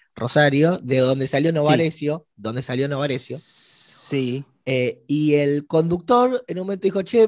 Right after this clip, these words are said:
Speaker 1: voy a dejar un poquito el periodismo para meterme en la política", y como ya era medio famoso en Rosario, se, eh, juntó con el intendente y ahora entra también. Eh, casi siempre si vos, eh, tenés carisma por ser actor o periodista o actriz,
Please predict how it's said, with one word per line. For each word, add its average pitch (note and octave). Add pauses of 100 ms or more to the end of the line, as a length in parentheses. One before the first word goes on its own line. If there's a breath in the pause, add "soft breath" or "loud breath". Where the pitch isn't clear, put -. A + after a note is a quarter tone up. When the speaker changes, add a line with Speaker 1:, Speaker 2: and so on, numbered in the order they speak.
Speaker 1:
voy A3+
a -
dejar G#3
un D#3+
poquito E3
el C#3+
periodismo D3+
para C3
meterme C#3+
en D3+
la D3+
política", F#3
y C3+
como C#3+
ya F3
era E3
medio E3
famoso F3
en F3
Rosario, F#3+ (600 soft breath)
se, B2+
eh, -
juntó D#3
con E3+
el E3+
intendente G#3+
y D#3+
ahora D#3+
entra D#3
también. A3
Eh, F3+ (380 soft breath)
casi B3+
siempre B3+
si G3+
vos, G#3+ (160)
eh, D3 (100)
tenés F3
carisma F3+
por C3+
ser D#3+
actor D3+
o B2+
periodista C#3+
o B2
actriz, A#3+